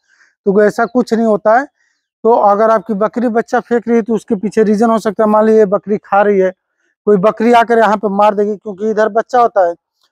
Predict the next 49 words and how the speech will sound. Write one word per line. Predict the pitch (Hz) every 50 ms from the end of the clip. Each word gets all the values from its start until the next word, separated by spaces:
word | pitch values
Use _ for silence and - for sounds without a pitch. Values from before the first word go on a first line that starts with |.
| _ _
बकरी | 160 156 196 208 202 - 247 233
खा | - 220 240
रही | 247 247
है | 247
उस | 240 202 -
साइड, | 247 240 196
कोई | - 240 233
बकरी | 202 226 214 - 226 240
मार | 226 226 226 220
देगी | 214 220 214 214
तो | 170 196
बच्चा | 165 160 147 - - 143
फेंक | - _ 107 107
देगी। | 107 107 110 110 _ _ _ _ _ _ _ _
बहुत | 156 156 185 180 208 240 247
ज्यादा | 247 247 254 247
गर्मी | 214 208 226 240 233 240 254
पड़ | 208 - 247 240
रहा | 233 240
है | 233 240
तब | - 202 190
भी | 220 220
बकरी | 202 226 180 202 220
बच्चा | 202 196 208 - - 226
फेंक | 196 - 202 196
देती | 175 185 175 - 202
है, | 208 233 247
ये | 254
नॉर्मल | 240 240 240 240 233 233 233 220 190
बात | 165 135 120 - -
है। | 101
तो | 101 - _ _ _ _ _ _ _ _ - 175
ज्यादा | 160 202 202 208 233 240
गर्मी | 202 202 214 220 220 240 247
की | 220 254
वजह | 240 240 240
से | 233 -
भी | 247 240
बच्चा | 202 226 214 - 226 214
फेंक | - - 220 196
देती | 190 214 - - - 226
है, | 233 233 220
चोट | - _ _ - 226 233 226 -
से | - 226
भी | 214 175
फेंक | - 190 175
देती | 160 160 170 156 - 202
है, | 220 247 - _ _ _ _ _ _ -
लेकिन | 202 190